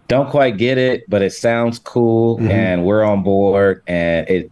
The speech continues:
Speaker 1: sounds like a fun idea, so let's try it out. And then they hear it, you know, and the, and the real thing. And to be honest, it was like, uh, for a, a lot of them, it was difficult to determine the real thing, you know, from
Speaker 2: Wow.
Speaker 1: the,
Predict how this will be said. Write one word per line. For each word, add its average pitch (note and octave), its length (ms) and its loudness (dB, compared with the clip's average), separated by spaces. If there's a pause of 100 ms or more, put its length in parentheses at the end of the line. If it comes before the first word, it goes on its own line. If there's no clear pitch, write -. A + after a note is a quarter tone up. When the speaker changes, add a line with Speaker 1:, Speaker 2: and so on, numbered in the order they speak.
Speaker 1:
sounds G2+ 300 -4
like G2 160 -2
a F#2+ 60 0
fun F#2+ 280 -2
idea, F2 360 -2
so F2 140 -6
let's F2 200 0
try F2+ 300 0
it E2 80 2
out. E2 320 0 (420)
And G2 120 0
then G#2+ 120 0
they F#2 160 0
hear G2+ 380 -2
it, - 320 -8 (100)
you F2+ 160 -2
know, F2 220 0
and E2+ 100 -2
the, E2+ 180 -4
and F2+ 160 -2
the E2+ 80 0
real F2 240 0
thing. F#2+ 520 -2 (360)
And F#2+ 120 -4
to G#2 60 0
be F#2 120 0
honest, A#2 540 -2
it G2+ 80 0
was F#2+ 200 -2
like, F#2 340 0 (120)
uh, F2 140 -8
for G2+ 340 -2
a, G2 300 0
a - 20 2
lot G2 300 2
of G#2 160 -2
them, F2+ 420 -2 (460)
it G#2 160 0
was F#2 120 -4
difficult G2 540 -4
to - 140 -4
determine F2+ 760 -2 (120)
the F#2 120 0
real F#2+ 200 2
thing, F2 480 -4
you F#2 100 0
know, E2 220 0
from - 160 -4
Speaker 2:
Wow. - 640 -4
Speaker 1:
the, E2 260 -6